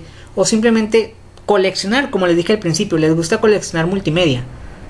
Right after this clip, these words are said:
Yo conozco mucha gente que le gusta mucho las películas y tienen repleto muebles de V H S y de D V Ds. Imagínense ese contenido tenerlo en, en tu sistema.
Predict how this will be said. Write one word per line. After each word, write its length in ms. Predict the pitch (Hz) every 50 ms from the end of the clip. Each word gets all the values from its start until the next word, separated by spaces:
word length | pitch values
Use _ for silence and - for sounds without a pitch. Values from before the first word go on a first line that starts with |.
| - - - -
Yo 140 | 160 175 180
conozco 280 | 208 208 196 190 -
mucha 260 | 208 196 190 185 208 190
gente 260 | 214 214 208 - -
que 100 | - 175
le 100 | 160 147
gusta 280 | 151 156 - - 175
mucho 640 | 170 170 165 175 190 202 240 294 320 311 - - 247
las 120 | 220 185 -
películas 540 | - 190 160 165 165 160 208 233 226 -
y 60 | 175 165
tienen 360 | - 165 170 196 214 202 165 - - - - - - - - -
repleto 540 | - 185 180 165 160 - 180 180 175 - 208
muebles 540 | 196 185 185 185 185 190 208 226 226 202 160
de 100 | 160 160
V 240 | 151 143 160 165 175
H 400 | 180 185 180 - - 180 175 170
S 160 | 165 - 220
y 60 | 208
de 140 | 170 156 147
D 120 | 143 147
V 80 | 143 147
Ds. 320 | 180 233 233 - - - - - - -
Imagínense 500 | 170 165 175 160 - 233 240 233 240 220
ese 220 | 214 - 240 -
contenido 520 | - 196 180 165 175 165 185 202 226 220
tenerlo 580 | 220 - 165 156 160 165 170 196 226 254 269 269 - - - - - - - - - - -
en, 320 | - 165 160 156 160 160 160
en 220 | 165 156 151 160
tu 160 | 160 - 165 160
sistema. 560 | - 160 - - - 208 185 147 127 123